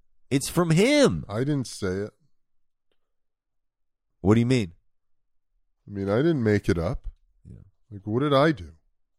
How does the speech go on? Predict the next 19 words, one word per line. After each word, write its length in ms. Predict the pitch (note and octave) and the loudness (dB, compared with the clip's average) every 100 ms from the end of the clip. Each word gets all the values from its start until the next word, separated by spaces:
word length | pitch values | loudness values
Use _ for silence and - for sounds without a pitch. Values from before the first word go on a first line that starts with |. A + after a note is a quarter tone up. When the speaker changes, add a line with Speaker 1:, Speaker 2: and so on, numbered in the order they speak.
| _ _ _ _ _ _ _ _ _ _ _ _ _ _ - | _ _ _ _ _ _ _ _ _ _ _ _ _ _ -2
Speaker 1:
What 240 | G2 D3 | 4 4
do 60 | F3+ | 4
you 200 | F#3+ E3 | 2 2
want? 500 | A2+ B2 E3+ A2 - _ _ _ _ _ _ _ | 2 2 0 -2 -10 _ _ _ _ _ _ _
Why 260 | E2 G2+ | 0 2
do 80 | D3+ | 2
you 160 | F3 D#3+ | 2 2
want 220 | D3+ D#3 | 2 2
to 60 | C#3+ | 0
be 160 | C3 | -2
saved 680 | A#2 - - C3 C3+ G2 D#2+ | -4 -2 2 2 2 0 -4
so 320 | - - A#2+ A#2 | -12 2 4 4
badly? 640 | F#2+ G2 A#2 F2+ C#2 - _ _ _ _ _ _ G#2+ | 0 -2 -2 -8 -14 -20 _ _ _ _ _ _ -18
Speaker 2:
By 340 | G2+ B2+ D3 | 2 4 4
an 220 | D3+ D3 | 4 2
institution 920 | D3 D#3+ - D#3 - D#3 F#3+ - E3 C3+ | 2 0 -2 -4 2 4 4 2 2 2
that's 260 | C3+ - | 0 0
never 480 | B2+ B2 C#3 F#3 G3 | -4 2 2 4 0
done 360 | D#3+ E3+ E3 | 2 4 4